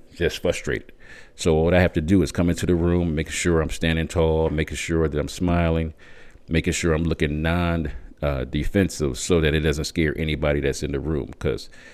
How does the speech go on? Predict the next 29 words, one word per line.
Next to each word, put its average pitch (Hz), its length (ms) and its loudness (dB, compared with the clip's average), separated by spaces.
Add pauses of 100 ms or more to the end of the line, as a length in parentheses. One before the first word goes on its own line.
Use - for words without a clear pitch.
(180)
you 80 140 2
know, 73 100 2
people 80 240 6
always 80 260 2 (180)
automatically 80 460 2
have 76 180 0
their 80 120 2
assumptions, 73 500 -2
which 69 180 -6
we're 71 120 0
talking 73 320 -2
about 69 320 -4
right 69 200 0
now, 76 380 -4 (440)
of, 69 580 0
uh, 50 220 -6 (1500)
how 90 220 0
a 80 60 0
black 80 260 0
man 78 240 -2
usually 78 400 0
is. - 280 -10
So 71 220 -2
I 73 100 2
don't 80 160 -2
want 80 120 -2
it 67 80 -8
to 73 60 -6
be 73 440 -4